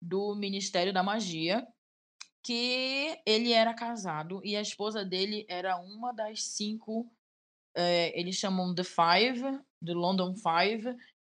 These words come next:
que, pelo que eu entendi até agora, foram cinco bruxos que sumiram, acho que não, em alguma coisa do ministério. E aí, ele começou a buscar, é, de toda maneira encontrar ela. E ele se candidatou a ser um dos Unspeakable.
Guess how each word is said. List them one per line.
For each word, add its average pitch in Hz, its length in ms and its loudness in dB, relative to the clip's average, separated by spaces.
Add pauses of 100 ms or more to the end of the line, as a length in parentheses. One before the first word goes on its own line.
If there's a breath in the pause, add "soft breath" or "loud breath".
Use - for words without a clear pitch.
que, 196 180 -2
pelo 208 220 2
que 214 80 -2
eu 214 60 2
entendi 214 340 0
até 214 160 2
agora, 208 320 4
foram 208 480 -4
cinco 220 300 -4
bruxos 196 280 0
que 220 60 -12
sumiram, 185 640 0 (280)
acho 156 240 -4
que 165 100 -6
não, 151 220 -6 (840)
em 160 60 -2
alguma 160 260 4
coisa 170 200 4
do 175 80 2
ministério. - 460 -2 (520)
E 285 140 6
aí, 247 640 2
ele 208 240 4
começou 240 460 2
a 220 40 0
buscar, 220 760 2 (480)
é, 180 300 2
de 190 140 -6
toda 277 260 2
maneira 254 340 0
encontrar 233 680 0
ela. 170 560 0
E 214 320 -6
ele 233 220 -4
se 247 100 -8
candidatou 226 720 0
a 190 100 -2
ser 214 300 0
um 233 400 -4
dos 233 500 -6
Unspeakable. 220 920 -2